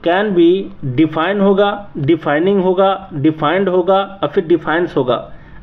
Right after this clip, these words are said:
as the quality of being human। देखो अब एक एक करके अगर बात करें तो आपको क्या ध्यान देना है यहाँ पर कि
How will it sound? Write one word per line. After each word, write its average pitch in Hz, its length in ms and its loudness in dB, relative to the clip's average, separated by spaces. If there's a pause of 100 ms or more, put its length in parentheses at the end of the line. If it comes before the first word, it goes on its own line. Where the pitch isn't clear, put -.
(120)
as 180 220 0
the 180 180 0 (120)
quality 160 480 2
of 156 120 4
being 156 380 2
human। 151 240 4 (600)
देखो 170 400 -2 (440)
अब 180 120 0
एक 175 240 0
एक 214 100 0
करके 208 220 0
अगर 214 200 2
बात 156 260 0
करें 139 320 -4 (600)
तो 208 420 4 (480)
आपको 196 260 0
क्या 196 200 0
ध्यान 185 260 -2
देना 190 200 2
है 190 60 2
यहाँ 185 120 2
पर 208 200 0 (1040)
कि 202 420 0